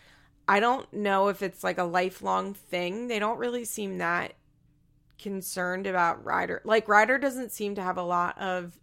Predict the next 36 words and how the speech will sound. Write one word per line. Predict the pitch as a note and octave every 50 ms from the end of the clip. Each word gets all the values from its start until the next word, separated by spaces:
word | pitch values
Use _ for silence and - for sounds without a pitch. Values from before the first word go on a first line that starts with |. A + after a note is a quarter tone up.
| _
issues, | - - G3 F3+ - - - B3 B3 B3+ C4+ C4+ C#4 C#4 - - - _
uh, | - G3 F#3 F3+ F3+ F3+ F3 - - _ _ _ _ _
that, | - G3+ F#3 F3 E3 - -
like, | F#3 F3+ F3+ F3 E3+ - _ _ _ _ - _ _ _ _
how | - C#4+
do | D4+ E4+
I | E4+ D#4+
wanna | C#4 A#3 G#3
say | - - A2+ F#2+
this? | - - - - G#3 - - - - -
<laughs> | - - - _ _ _ _ _ _ _ _ - - - - - - -
It | D4 -
just | - F#4+ F#4+ -
doesn't | G#4+ G4 D#4+ F4+ E4+
seem | - D#4+ D4+ D4
like | C#4 B3 A3+ G3+ - - - _ _ _ _ _ _
V-Clad | G#3 F#3+ A#3 B3 A#3+ - A#3 G#3+ G#3 G3 G3
has | G#3+ G3+ G3+ F#3 F3+ - - _
had | - - G3 F#3+ F#3
a | - G3
big | E3 - - F#3+ F3+ F#3
effect | F#3 - - - F3+ F3 F3 F3 - - _ _ _
the | - E3+ F#3 -
older | - F3+ F3+ F3 F3+ F3
she | - - G#3 G3
gets. | - - - - D#3+ - - G3
As | F3+ F3
a | F3+
kid, | E3+ - - - C4 B3+ A#3 A3
she | - - F#3+
was | F3 D#3
in | E3
the | D#3+ D#3+
hospital | - - B3+ C4 B3+ - - - A#3+ A3 A3 G#3+ G#3+ G#3+ G#3+
a |
lot | G3+ G3+ G3+ G3 F#3+ F#3 F#3 F#3 F#3 -